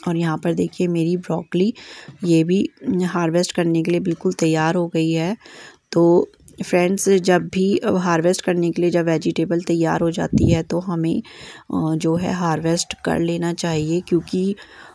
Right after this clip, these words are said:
अ, अगर हम हार्वेस्ट नहीं करते तो उसका टेस्ट ख़राब हो जाता है। और यहाँ पर देखिए, अ, मेरा, मेरे किचन गार्डन में फ्रेंड्स अपने आप ही ये गेंदे का पौधा, अ, लग गया था, तो कितने अच्छे से ही खिला हुआ है, बहुत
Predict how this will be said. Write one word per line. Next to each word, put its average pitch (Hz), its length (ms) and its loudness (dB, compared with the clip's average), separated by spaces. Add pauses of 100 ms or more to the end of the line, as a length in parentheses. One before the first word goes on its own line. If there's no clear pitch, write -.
(120)
अ, 180 40 -4
अगर 170 300 0
हम 185 120 2
हार्वेस्ट 165 380 0
नहीं 175 120 0
करते 170 280 0
तो 175 260 2
उसका - 440 -2
टेस्ट - 400 -4
ख़राब 165 260 0
हो 170 100 0
जाता 160 320 -4
है। 170 240 -4 (1500)
और 156 120 0
यहाँ 170 320 0
पर 180 220 2
देखिए, 180 520 2
अ, - 220 -6 (260)
मेरा, 165 420 0 (540)
मेरे 175 240 6
किचन 180 360 0
गार्डन 160 320 2
में 170 180 2
फ्रेंड्स 170 520 -4
अपने 165 320 -2
आप 160 260 2
ही 185 60 2
ये 175 160 2
गेंदे 160 340 0
का 170 120 -4
पौधा, 165 500 -4 (180)
अ, 170 80 -4
लग 156 300 -6
गया 160 120 -2
था, 160 140 -4
तो 180 140 -6
कितने 170 300 -2
अच्छे 160 240 -6
से - 160 -6
ही 180 160 -2
खिला 165 200 -2
हुआ 160 280 0
है, 175 140 -4
बहुत 165 520 -4